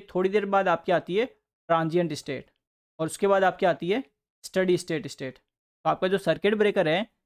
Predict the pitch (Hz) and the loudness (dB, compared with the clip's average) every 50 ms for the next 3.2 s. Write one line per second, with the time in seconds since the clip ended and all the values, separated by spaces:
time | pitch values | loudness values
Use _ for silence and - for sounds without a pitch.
0 | _ _ 143 165 170 170 - 208 180 165 156 - 185 190 180 175 - 185 233 269 | _ _ 0 0 0 2 2 2 2 2 2 0 -2 -2 -2 0 0 0 -2 -2
1 | - _ _ _ _ - 190 196 190 196 190 180 175 175 180 170 160 147 - - | -4 _ _ _ _ -2 0 0 0 0 0 0 2 0 0 -2 -2 -6 -8 -10
2 | 147 - - 139 143 180 196 220 196 160 - 170 165 170 165 170 175 175 - 180 | -10 -8 -8 -8 -8 -4 -4 -4 -4 0 -2 0 0 0 0 -2 -4 -4 -6 -4
3 | 170 196 233 285 | -2 -2 -2 -2